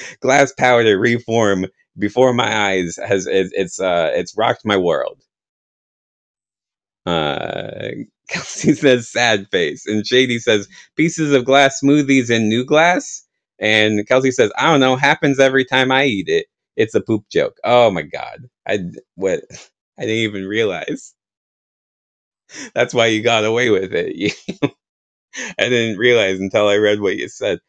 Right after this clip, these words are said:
Um, okay. I, <laughs> gross, you pooping out. You're eating sand and pooping out glassware.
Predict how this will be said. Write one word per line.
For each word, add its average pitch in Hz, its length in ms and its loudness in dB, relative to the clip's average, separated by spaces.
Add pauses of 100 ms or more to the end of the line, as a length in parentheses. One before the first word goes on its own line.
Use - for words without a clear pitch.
(260)
Um, 85 800 -2 (920)
okay. 98 360 -2 (1120)
I, 120 580 2
<laughs> 113 80 -12
gross, - 640 -8
you 151 200 -4 (440)
pooping - 500 -10 (140)
out. - 60 -2 (520)
You're 160 120 6
eating 175 280 2
sand - 540 -2
and 151 140 -6
pooping 131 440 -2
out 151 180 0
glassware. - 760 -4